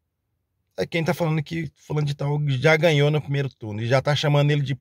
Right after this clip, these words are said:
presidente. É isso aí, gente. Como a urna não imprime boleto, não imprime o comprovante, não envia, né? Mas com certeza tem alguma coisa ali que alguns, algum,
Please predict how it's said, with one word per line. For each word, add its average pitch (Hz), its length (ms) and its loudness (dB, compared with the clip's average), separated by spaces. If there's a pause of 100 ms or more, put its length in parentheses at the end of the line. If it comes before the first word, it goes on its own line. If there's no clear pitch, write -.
(240)
presidente. 120 960 -4 (920)
É - 100 -2
isso 196 140 0
aí, 165 140 4
gente. 117 320 0
Como 196 160 2
a 185 60 8
urna 165 160 4
não 147 100 2
imprime 147 340 0
boleto, 135 560 2
não 131 80 -4
imprime 131 440 -2
o 95 200 -8
comprovante, 131 800 -2
não 123 160 0
envia, 117 760 -2 (460)
né? 147 300 0 (460)
Mas 156 260 0
com 202 140 -2
certeza 165 480 0
tem 170 180 -4
alguma 160 720 2
coisa 143 480 0
ali 135 540 0 (460)
que 139 840 0 (1040)
alguns, 127 720 -2
algum, 120 460 -2